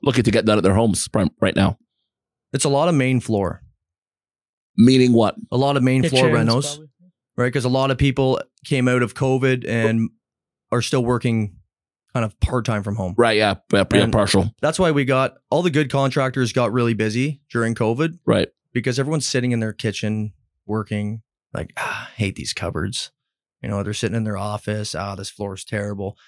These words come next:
Speaker 2: So then that's, and they're not, they can't go on vacations. Right?
Speaker 1: Right.
Speaker 2: Everything's shut down. So that's how we got so busy then. And it's still kind of happening now.
Speaker 1: Right.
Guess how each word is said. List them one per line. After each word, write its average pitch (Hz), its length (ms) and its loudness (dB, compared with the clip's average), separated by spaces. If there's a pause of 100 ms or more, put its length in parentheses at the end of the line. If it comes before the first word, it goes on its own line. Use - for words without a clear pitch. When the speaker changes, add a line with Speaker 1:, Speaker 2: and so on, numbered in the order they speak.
(180)
Speaker 2:
So - 140 -4
then 104 160 -4
that's, 104 440 -4
and 117 120 -8
they're 113 80 -4
not, 110 140 -6
they 117 100 -4
can't 127 140 -4
go 123 60 -4
on 117 120 -2
vacations. - 600 -8 (760)
Right? 120 100 6
Speaker 1:
Right. 110 60 6
Speaker 2:
Everything's 113 280 0
shut 107 180 -4
down. 107 320 -8
So - 140 -8
that's 127 240 -2
how 127 100 0
we 113 80 -2
got 110 200 -2
so 113 140 0
busy 107 280 -4
then. 123 260 -2 (300)
And 123 100 2
it's 113 140 -2
still 147 280 2
kind 127 300 -2
of 113 100 -2
happening 107 440 -2
now. 123 420 -2
Speaker 1:
Right. 104 260 2